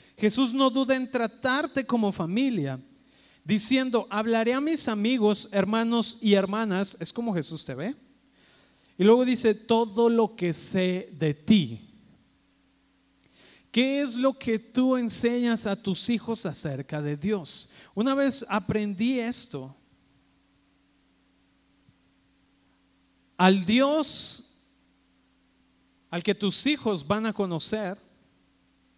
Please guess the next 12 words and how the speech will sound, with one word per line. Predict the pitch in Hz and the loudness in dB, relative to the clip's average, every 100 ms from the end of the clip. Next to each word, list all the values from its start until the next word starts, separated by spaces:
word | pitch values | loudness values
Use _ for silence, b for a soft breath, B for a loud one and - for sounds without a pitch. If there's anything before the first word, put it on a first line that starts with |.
| _ _ _ | _ _ _
y, | - 143 160 | -12 -12 -10
y | |
voy | 135 151 | -6 -4
a, | 180 165 | -4 -4
voy | 143 139 165 | -8 -8 -8
a | 165 | -8
tener | 156 139 139 | -10 -12 -12
que | 139 143 139 b b | -10 -10 -10 b b
ser | b - 180 175 | b -6 -4 -4
claro | 170 170 156 143 | -4 -4 -4 -6
en | 139 | -8
esto, | 131 123 - 151 | -8 -10 -12 -14